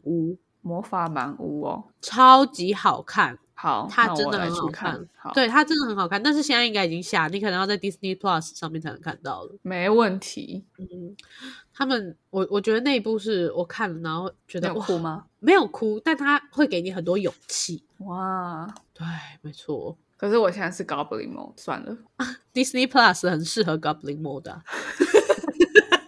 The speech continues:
Speaker 2: 好。
Speaker 1: 好，那前五名就差不多带到这里。那我们就直接来进来看一下，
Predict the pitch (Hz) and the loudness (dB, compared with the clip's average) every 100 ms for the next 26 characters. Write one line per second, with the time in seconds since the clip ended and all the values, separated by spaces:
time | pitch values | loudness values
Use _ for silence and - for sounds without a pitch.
0 | 330 - 294 - - - - - - 440 | -4 -4 -10 -10 -6 4 4 4 4 6
1 | - - - 285 - - 269 - - - | 6 0 -2 -4 -14 -10 -10 -10 -12 -10
2 | 208 330 - - 185 143 165 254 254 247 | -8 -8 -8 -6 -4 -2 -6 -6 -4 2
3 | 254 277 202 185 233 - 233 220 233 247 | 2 2 0 2 2 2 0 2 0 2
4 | 233 208 202 - 175 85 - _ 254 233 | 2 2 0 -4 -6 -6 -14 _ 0 0
5 | 180 220 311 226 233 370 349 220 214 285 | 0 -2 -2 -4 -2 4 6 6 2 -2
6 | 202 185 180 262 190 185 196 | 0 -4 0 0 0 0 0